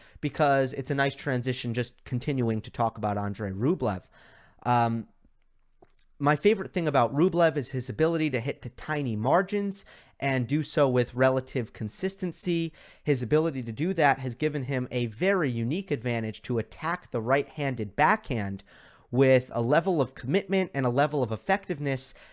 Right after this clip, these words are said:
that few can replicate. In the case of Casper Ruud, uh, in the semifinal, a player who has one of the most, one of the most unbalanced players wing to wing on tour. And I don't mean that as an insult. A lot of that is how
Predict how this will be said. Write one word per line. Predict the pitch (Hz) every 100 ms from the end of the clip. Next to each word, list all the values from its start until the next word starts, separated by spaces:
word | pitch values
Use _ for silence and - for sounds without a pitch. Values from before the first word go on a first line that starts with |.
| _
that | 156 -
few | - 135 135 156 165 170 -
can | - 113 117
replicate. | 160 - 190 - 98 - - - -
In | 160
the | 151
case | 208 214
of | 160 -
Casper | 175 156 - 131 117
Ruud, | 160 214 127 92 - - - - _ -
uh, | 131 131
in | 127
the |
semifinal, | 123 233 247 185 - 123 107 95 - - -
a |
player | - - 226 233 208 - -
who | - 175 170
has | 160 170 165
one | 160 165
of | 151
the | 147
most, | 143 139 - _ _
one | 202
of | 269
the |
most | 233 190 - 160
unbalanced | 180 190 151 151 160 143 -
players | - 147 131 117 107
wing | 127 151
to | - 120
wing | 120 131 123 -
on | 120 107
tour. | - 156 139 92 - - - -
And | 156
I |
don't | 202 269
mean | 208 214
that | 190 156
as | 135
an | 135
insult. | 165 - 135 113 107 - _ - - _ _ - -
A |
lot | 156 170 254
of | 185
that | 160
is | 147 -
how | 156 147 135 123